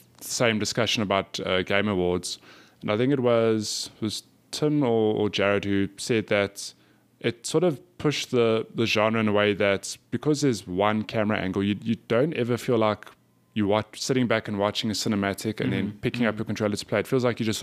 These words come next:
Speaker 1: always in the game.
Speaker 2: Yeah,
Speaker 1: It
Speaker 2: yeah.
Speaker 1: never takes you out, which is,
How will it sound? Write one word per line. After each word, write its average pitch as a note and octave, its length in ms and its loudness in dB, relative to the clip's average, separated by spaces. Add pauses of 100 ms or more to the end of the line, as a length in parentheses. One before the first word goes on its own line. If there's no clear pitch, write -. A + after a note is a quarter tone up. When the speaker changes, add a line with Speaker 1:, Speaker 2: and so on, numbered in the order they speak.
Speaker 1:
always A2+ 380 2
in A2 160 -4
the G#2 80 -2
game. F#2 460 -2
Speaker 2:
Yeah, B2+ 240 -2 (280)
Speaker 1:
It A2 60 -4
Speaker 2:
yeah. G#2 60 -2
Speaker 1:
never B2 200 2
takes A#2 320 0
you B2+ 140 0
out, F#2+ 240 0
which A#2+ 180 -2
is, B2+ 300 0